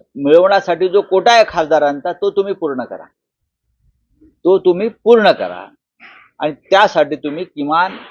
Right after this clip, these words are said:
पवार साहेबांच्या गटाचे सहा ते सात खासदार फोडलेत, तर तुमचा एक खासदार तटकरे आणि हा सहावा किंवा सा-, हे सात,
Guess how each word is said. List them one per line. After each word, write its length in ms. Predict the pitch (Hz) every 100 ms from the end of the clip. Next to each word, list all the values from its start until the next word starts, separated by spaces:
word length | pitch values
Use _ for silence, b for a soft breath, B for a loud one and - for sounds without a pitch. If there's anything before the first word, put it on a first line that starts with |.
| _ _ _ _ _ _ _ _ -
पवार 260 | 151 185
साहेबांच्या 840 | 170 160 147 151 151 127 165 190 - 110 104
गटाचे 520 | 135 - 147 135 180
सहा 340 | 175 - 139 151
ते 180 | 180
सात 340 | 165 - 165 180 -
खासदार 360 | 139 131 131 131
फोडलेत, 440 | - 120 143 208 - _ _ _ _ _ _ _ _ _
तर 100 | 151
तुमचा 460 | 147 151 143 - 180
एक 180 | 180 -
खासदार 400 | 156 135 139 127 -
तटकरे 580 | - - 175 196 220 - _ _ _ _ _ _
आणि 180 | 95 147
हा 240 | 143 151 165
सहावा 420 | - 139 143 156
किंवा 300 | - 147 143
सा-, 200 | - 113
हे 100 | 143
सात, 300 | - 151 190